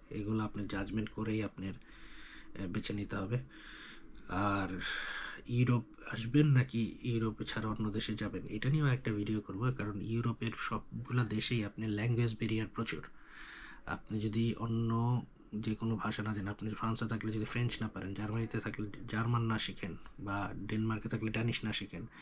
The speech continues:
হ্যাঁ, নর্ডিক অনেক কান্ট্রিতে তারা ইংলিশ পারে, খুব ভালো পারে, but আপনার ওই দেশে কন্টিনিউ থাকতে হলে ওদের দেশের ভাষা না পারলে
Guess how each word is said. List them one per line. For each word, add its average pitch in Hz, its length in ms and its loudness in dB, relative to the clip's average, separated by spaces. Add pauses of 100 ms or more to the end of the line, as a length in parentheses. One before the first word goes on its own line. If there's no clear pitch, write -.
(200)
হ্যাঁ, 123 240 2
নর্ডিক 127 400 4
অনেক 131 200 6
কান্ট্রিতে 123 380 2
তারা 110 260 0
ইংলিশ 107 320 0
পারে, 98 220 -6
খুব 95 220 -4
ভালো 92 200 -4
পারে, - 240 -4 (680)
but 104 180 0
আপনার 101 320 -2 (520)
ওই 110 80 0
দেশে 104 360 -2
কন্টিনিউ 110 440 0
থাকতে - 300 -4
হলে 101 100 -2
ওদের 101 120 -2
দেশের 104 260 -2
ভাষা - 360 -2
না 113 120 4
পারলে 117 360 0